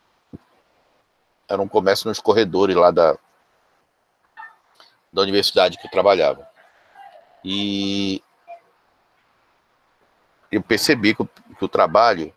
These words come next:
foi uma, um, uma coincidência altíssima, porque eu participei do instituto de um T C C.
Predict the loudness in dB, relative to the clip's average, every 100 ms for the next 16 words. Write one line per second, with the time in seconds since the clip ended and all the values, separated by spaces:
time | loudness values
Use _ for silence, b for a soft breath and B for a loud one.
0 | _ _ _ _ _ -8 -2 -2 -4 _
1 | _ _ -14 -12 -12 -14 -4 -4 -2 -4
2 | -4 -4 -2 -2 0 2 2 2 0 0
3 | -2 -2 -4 -6 -6 -6 -4 0 0 0
4 | _ _ _ _ _ _ _ _ _ -12
5 | -4 0 0 2 -2 0 0 0 -2 -6
6 | -8 -10 _ -6 -6 -6 -10 -10 -6 -6
7 | -6 -6 -4 -2 -4